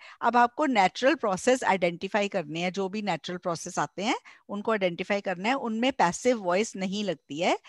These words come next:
सिर्फ मैन मेड प्रोसेस में लगती है, ठीक है? अब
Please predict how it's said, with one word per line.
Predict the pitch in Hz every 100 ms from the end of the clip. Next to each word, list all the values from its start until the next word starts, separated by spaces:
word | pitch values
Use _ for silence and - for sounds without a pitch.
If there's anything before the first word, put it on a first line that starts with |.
| - -
सिर्फ | - 269 311 - 214
मैन | 190 175 190
मेड | 226 254 269
प्रोसेस | - 175 - 180 -
में | 165
लगती | 123 _ -
है, | - _ _ _ _ _ _ _ _ _ -
ठीक | 214
है? | 262 285 - - - - - _
अब | - 247